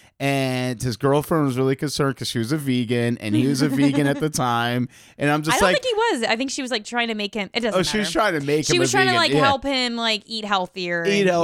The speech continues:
Speaker 1: healthier, and it was just like, okay, the second I saw that, I was just like, "Oh, this is definitely gonna have a fucking bias," right? And sure enough, like, n-, no person is gonna do this.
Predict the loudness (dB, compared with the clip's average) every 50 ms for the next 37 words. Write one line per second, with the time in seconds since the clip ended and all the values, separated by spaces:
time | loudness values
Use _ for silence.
0 | 0 0 0 0 0 0 0 -2 -2 -2 -2 -2 -2 -2 -2 -2 -4 -4 -2 -2
1 | 0 0 0 -2 -2 -2 -2 -2 -2 0 -2 -2 -2 -2 -4 -4 -4 -2 -2 -2
2 | -2 -2 -2 -2 -2 0 0 0 0 0 0 0 0 -2 -2 -2 -4 -4 -4 -4
3 | -4 -2 -2 -2 -4 -4 -2 0 0 2 2 0 -2 -2 -2 -4 -4 -2 0 0
4 | 0 0 -2 -4 -2 -2 -2 -2 -2 -4 -6 -8 -8 -8 -10 -10 -10 -12 -12 -10
5 | -10 -10 -8 -10 -12 -14 -16 -20 -20 -20 -20 -20 -20 _ -4 -2 0 0 0 0
6 | -4 -6 -10 -20 _ _ _ _ -4 -2 -2 0 -2 -2 0 0 0 2 2 0
7 | 0 0 0 0 -2 -2 -2 -2 -2 -4 -8 -16 -16 -12 -10 -10 -10 -10 -12 -18
8 | _ -20 _ _ _ -4 -2 0 2 2 2 2 2 2 0 0 0 2 2 2
9 | 2 2 2 0 0 0 -2 -2 -2 -2 -2 -2 -2 -4 -6 -8 -10 -12 -18 -20
10 | -20 -20 -20